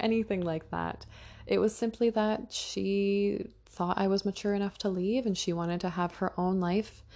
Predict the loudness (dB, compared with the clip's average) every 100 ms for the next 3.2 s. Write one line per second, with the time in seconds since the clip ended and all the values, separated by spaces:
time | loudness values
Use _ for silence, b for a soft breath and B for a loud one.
0 | B B B B 0 2 2 0 -2 -4
1 | -2 0 2 2 2 0 0 2 2 2
2 | 0 0 -2 -2 -4 -4 -6 -4 -4 -2
3 | -2 -4